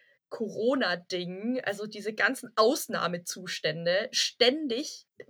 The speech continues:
jede Woche war, wir haben wochenweise kein Wasser bekommen fürs Restaurant. Also einfach nur Wasser in null siebener Glasflaschen.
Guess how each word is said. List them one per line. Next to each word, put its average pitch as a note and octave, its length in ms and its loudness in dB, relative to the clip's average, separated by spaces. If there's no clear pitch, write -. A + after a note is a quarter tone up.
jede C4 260 -2
Woche C#4+ 240 -2
war, F#3 260 0
wir G#3+ 120 -8
haben G#3+ 140 -10
wochenweise A3+ 580 -2
kein F3 360 -6
Wasser F#3 300 -4
bekommen D#3+ 440 -6
fürs - 240 -14
Restaurant. D#3+ 580 -8
Also A3+ 200 4
einfach D4+ 400 4
nur C#4 360 2
Wasser A#3+ 440 2
in G#3+ 120 -6
null A3 160 -2
siebener A#3 400 -4
Glasflaschen. F#3 1000 -6